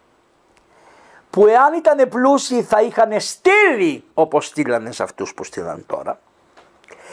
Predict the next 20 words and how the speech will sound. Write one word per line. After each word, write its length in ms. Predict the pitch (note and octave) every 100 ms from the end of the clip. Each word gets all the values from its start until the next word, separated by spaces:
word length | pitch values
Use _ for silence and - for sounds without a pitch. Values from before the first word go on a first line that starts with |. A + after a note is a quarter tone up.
| - - _
που 200 | - D#3+
εάν 380 | D#3+ F#3 A#3+ D4 D4+
μες 160 | E4
στο 180 | D#4+ B3
βυθό 360 | G3+ - A#3+ G#3+
είχε 280 | G#3+ A3+
χρυσάφι 920 | G#3 G#3 F#3+ - B3+ D4 - D#3+ D#4 - _ _ _ _ _ _ _
και 120 | - F3
ήτανε 380 | A#3 B3 A#3
το 140 | - G3+
καράβι 440 | F#3 F#3 A#3 A3
βυθισμένο 500 | F3 F3 F3+ G#3+ A3
με 140 | G#3 G3+
χρυσάφι, 760 | G3 F#3 - C4 B3+ - D#3 _ -
θα 180 | G3+ G3+
το 120 | G#3+
είχανε 380 | B3+ A3 G#3 F#3+
ήδη 420 | B3+ F#4 B3 G3
ανασύρει, 640 | E3+ D#3+ - G#3 G3+ C#3
παιδιά 480 | - B2+ A2+ A#2 F#2+